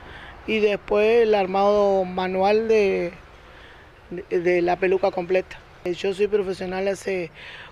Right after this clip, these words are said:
cuarenta años, soy profesora de peluquería hace treinta y tres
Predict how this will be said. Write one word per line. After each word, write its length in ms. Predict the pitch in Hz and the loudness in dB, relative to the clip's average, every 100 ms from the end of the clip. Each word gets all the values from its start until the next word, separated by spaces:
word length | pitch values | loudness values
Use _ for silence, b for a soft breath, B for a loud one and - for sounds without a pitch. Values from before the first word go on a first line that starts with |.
| - | -4
cuarenta 420 | 202 190 208 202 | 0 0 0 0
años, 240 | 196 214 254 - - - - - - B B | 0 -2 -6 -12 -20 -20 -20 -20 -20 B B
soy 180 | - 196 | -6 -4
profesora 540 | 180 202 185 180 202 208 | -2 0 -2 -2 0 2
de 80 | |
peluquería 560 | 202 196 190 202 185 202 | 0 0 0 0 0 0
hace 180 | 180 196 | -2 -4
treinta 380 | - 190 190 180 | -4 -4 -2 -4
y 40 | |
tres 380 | 175 208 - | 0 -2 -2